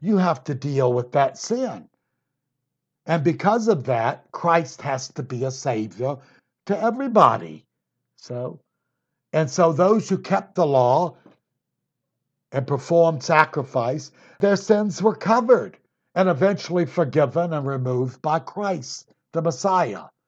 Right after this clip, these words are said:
If they lived in their covenant, God honored it. And a Gentile, if he did his best and tried to morally be upright and righteous, God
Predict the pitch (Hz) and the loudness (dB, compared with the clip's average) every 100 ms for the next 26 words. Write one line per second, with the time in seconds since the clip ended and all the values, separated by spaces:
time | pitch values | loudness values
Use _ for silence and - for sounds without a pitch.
0 | _ _ _ _ _ _ 123 131 151 151 | _ _ _ _ _ _ -8 -2 0 4
1 | 156 170 139 165 160 170 - 175 180 202 | 6 6 4 2 4 2 2 0 0 0
2 | 214 170 151 127 143 190 233 214 120 95 | -2 0 2 4 4 4 2 0 -2 -8
3 | _ _ _ - - 180 180 135 208 233 | _ _ _ -8 2 2 4 4 4 2
4 | 190 165 160 185 147 190 165 175 165 135 | 2 4 4 2 0 0 2 2 2 -4
5 | - 185 175 165 165 - - _ _ _ | -2 2 4 4 -2 -12 -18 _ _ _
6 | _ - 147 127 165 156 139 139 135 160 | _ -10 -10 -4 0 0 -2 -2 2 4
7 | 185 170 135 151 135 165 - 143 135 135 | 4 2 0 -4 -2 -2 -2 -2 -2 -2
8 | 123 123 131 131 170 139 - - 135 120 | -8 -8 -8 -8 -12 -12 -18 -4 0 2